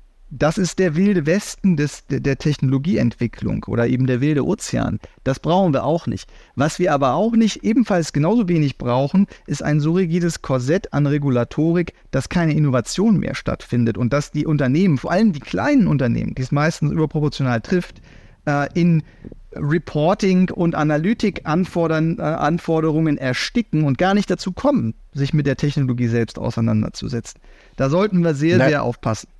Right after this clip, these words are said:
Speaker 2: ich wollte nämlich gerade daran anschließen, weil, ähm, die einen mögen das so, die anderen mögen es so sehen. Also wir haben natürlich nicht nur in Deutschland, sondern insbesondere natürlich in Europa, wir haben Regulierung, wir haben sowas wie den Digital Market,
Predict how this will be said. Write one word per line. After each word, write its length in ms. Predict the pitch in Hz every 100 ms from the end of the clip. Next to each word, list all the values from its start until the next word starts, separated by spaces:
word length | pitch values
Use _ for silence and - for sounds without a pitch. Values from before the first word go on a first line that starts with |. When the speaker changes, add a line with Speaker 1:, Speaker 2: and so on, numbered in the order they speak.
| - - - - - -
Speaker 2:
ich 180 | 113 143
wollte 180 | 143
nämlich 260 | 127 117 -
gerade 260 | 117 123 117
daran 300 | 110 107 95
anschließen, 580 | 127 - 117 110 107 95
weil, 420 | 107 104 107 -
ähm, 240 | 107 110
die 140 | 104 110
einen 240 | 113 135
mögen 240 | 127 131 123
das 140 | 110
so, 160 | 120 127
die 100 | 95
anderen 260 | 113 113
mögen 220 | 113 110
es 100 | 104
so 200 | 113 117
sehen. 220 | 113 98 92
Also 140 | 98
wir 140 | 98
haben 180 | 101 123
natürlich 400 | 117 - 113 110
nicht 160 | 117 110
nur 100 | 101
in 40 |
Deutschland, 340 | 104 123 123 107
sondern 260 | 104 101
insbesondere 460 | 101 - 101 101 98
natürlich 280 | - 101 95
in 80 |
Europa, 500 | 90 95 120 120 110
wir 100 | 101
haben 220 | 101 101 98
Regulierung, 720 | 104 95 98 120 120 123 110
wir 100 | 95
haben 160 | 92
sowas 360 | 92 92 92 -
wie 80 | 92
den 200 | 90 90
Digital 420 | 98 - 90 90
Market, 460 | 92 107 120 120